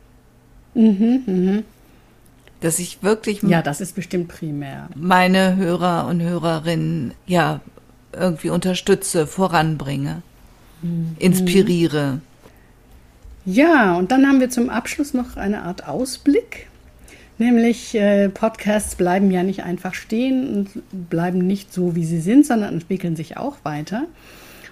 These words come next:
Speaker 1: Und, ähm, da Sie ja ganz dicht dran sind, welche Entwicklungen und Trends beobachten Sie denn in der letzten Zeit? Und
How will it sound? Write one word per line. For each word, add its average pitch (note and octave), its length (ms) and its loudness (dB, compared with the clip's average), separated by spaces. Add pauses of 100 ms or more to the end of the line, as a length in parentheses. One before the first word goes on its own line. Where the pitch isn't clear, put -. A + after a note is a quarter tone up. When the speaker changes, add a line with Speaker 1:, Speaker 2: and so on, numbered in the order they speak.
(120)
Speaker 1:
Und, A3 380 4
ähm, G#3 380 4
da F3+ 200 4
Sie G#3 140 0
ja F3+ 220 0
ganz C#4+ 380 4
dicht F#3+ 280 -4
dran D3 340 -2
sind, G#3+ 340 -2 (420)
welche C4 380 2
Entwicklungen B3 760 2
und G3 200 -4
Trends E4+ 360 -2
beobachten D3 580 -2
Sie E3+ 120 0
denn E3+ 180 0
in F3 140 -2
der D#3+ 100 -2
letzten D3+ 420 -6
Zeit? C#3+ 480 -10 (500)
Und E3+ 480 0